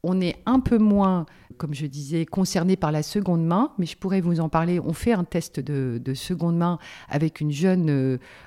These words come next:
entreprise, une start-up, euh, dans le nord de la France. Et on commence à voir que la barrière de la seconde main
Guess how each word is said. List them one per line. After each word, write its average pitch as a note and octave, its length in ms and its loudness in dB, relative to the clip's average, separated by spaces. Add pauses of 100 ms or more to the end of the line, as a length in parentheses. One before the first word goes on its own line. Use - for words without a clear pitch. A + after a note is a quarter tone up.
entreprise, E3 640 -2
une B2+ 240 0
start-up, E3+ 560 0
euh, B2 320 0
dans A#2+ 160 -4
le C#3+ 80 0
nord E3+ 160 0
de D#3+ 80 0
la C#3+ 140 0
France. B3 380 0 (360)
Et G#3 140 6
on C#4+ 100 8
commence G#3 400 2
à E3+ 80 4
voir G3 240 2
que - 100 -4
la C#3+ 140 0
barrière F#3+ 460 2
de D3 80 -4
la C#3 140 -2
seconde F3 460 0
main D#3+ 220 -2